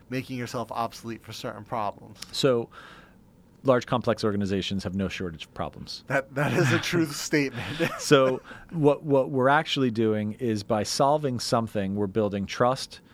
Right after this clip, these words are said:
Speaker 2: we're building partnership, we're building, uh, a relationship that stands the test of time beyond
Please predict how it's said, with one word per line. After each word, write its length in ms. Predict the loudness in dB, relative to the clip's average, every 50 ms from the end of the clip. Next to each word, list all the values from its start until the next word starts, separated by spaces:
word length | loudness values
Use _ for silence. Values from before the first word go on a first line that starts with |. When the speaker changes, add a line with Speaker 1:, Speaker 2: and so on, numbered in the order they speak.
| -14 -8
Speaker 2:
we're 120 | -4 -2 0
building 260 | 2 0 0 -2 -6
partnership, 720 | -2 2 2 2 2 2 -2 -2 0 2 2 0 0 -6 -20 -20 -20 -12 -6
we're 80 | -4 -2
building, 540 | 2 2 2 2 2 0 0 0 -2 -4 -6 -8 -6
uh, 280 | -2 0 0 0 0 0
a 80 | 0 0
relationship 800 | 2 2 2 4 2 2 2 -2 -4 -4 -2 0 0 0 -2 -2
that 260 | -2 -2 -2 -2 -4
stands 800 | -8 -10 -4 0 0 2 2 2 0 0 -2 -4 -4 -6 -8 -12 -14 -20 -20 -20 -20 -8 -2
the 80 | -2 0
test 300 | 2 2 0 0 0 -4
of 80 | -4
time 320 | 0 2 2 2 2 0 0
beyond 680 | 0 2 2 4 4 4 4 2 2 0 0 -4 -6